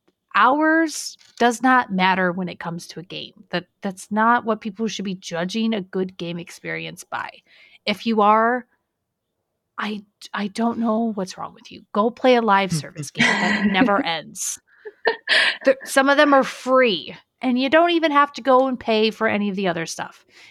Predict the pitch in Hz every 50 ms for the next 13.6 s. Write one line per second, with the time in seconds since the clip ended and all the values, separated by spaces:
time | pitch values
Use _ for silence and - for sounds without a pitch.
0 | - - - - - 175 165 190 214 214 214 - - - - - - - - -
1 | - _ _ _ _ _ _ _ _ _ _ - 190 185 175 165 - - - 214
2 | _ _ _ _ _ _ _ _ _ _ _ _ _ _ _ _ _ _ _ 208
3 | 220 226 180 165 156 - - - - - - - - - - - _ _ _ _
4 | - 226 226 226 - - 262 262 285 277 247 262 233 226 226 220 220 220 226 220
5 | 214 - 226 214 214 214 220 - - _ _ _ _ _ _ _ _ _ _ _
6 | _ _ _ _ _ _ - - 208 202 202 214 220 214 214 214 208 202 214 220
7 | - 208 196 185 190 175 185 - _ - - - - - - - 240 202 202 208
8 | 214 208 208 196 214 214 214 185 190 - 185 - 208 196 202 208 196 208 208 208
9 | 185 190 185 202 190 - - 220 220 220 220 214 - - - - - - _ _
10 | - 208 185 - 214 - - 185 185 180 - - - 196 190 185 - - - -
11 | - - 202 185 190 - _ - - _ _ 208 196 196 190 185 180 180 180 175
12 | 175 180 185 - _ _ _ _ _ _ _ _ _ _ _ - 190 - - 233
13 | 214 208 202 208 208 208 202 202 202 202 190